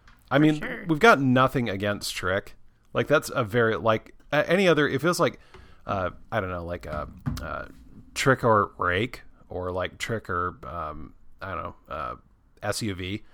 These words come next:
Speaker 1: We'd pick Trick. It's, it's good. Trick is, like, a good thing to have. But, uh, Treat, yeah, that's, that's kind of, uh, th-, that's, like, our focal point here. Like, that's, that's what we get up in the morning for, just get them treats.
Speaker 2: Again, we went to Winco for bulk jelly beans.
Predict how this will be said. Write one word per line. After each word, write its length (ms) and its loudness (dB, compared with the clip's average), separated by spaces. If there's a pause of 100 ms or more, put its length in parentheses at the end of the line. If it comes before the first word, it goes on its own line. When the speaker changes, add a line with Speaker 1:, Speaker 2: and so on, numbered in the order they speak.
(200)
Speaker 1:
We'd 160 0
pick 160 0
Trick. 460 -6
It's, 240 -8 (100)
it's 160 -2
good. 320 2
Trick 300 2
is, 120 -2
like, 160 4
a 80 -4
good 260 -4
thing 140 -4
to 60 -4
have. 340 -2 (720)
But, 200 0
uh, 340 0
Treat, 420 -2 (640)
yeah, 180 -2
that's, 280 -4
that's 340 4
kind 400 0
of, 260 -4
uh, 400 -2
th-, 160 -6
that's, 220 -2
like, 160 0
our 160 0
focal 420 -8
point 300 -10
here. 280 -10 (140)
Like, 140 -6
that's, 240 -4
that's 260 -4
what 100 -4
we 180 -4 (240)
get 180 -4
up 100 -4
in 80 -6
the 60 -8
morning 240 -6
for, 200 -4
just 280 -10
get 180 -8
them 180 -6
treats. 440 -8 (320)
Speaker 2:
Again, 480 -4
we 100 -6
went 220 -8
to 80 -10
Winco 680 -6
for 140 -10
bulk 340 -6
jelly 320 -8
beans. 480 -12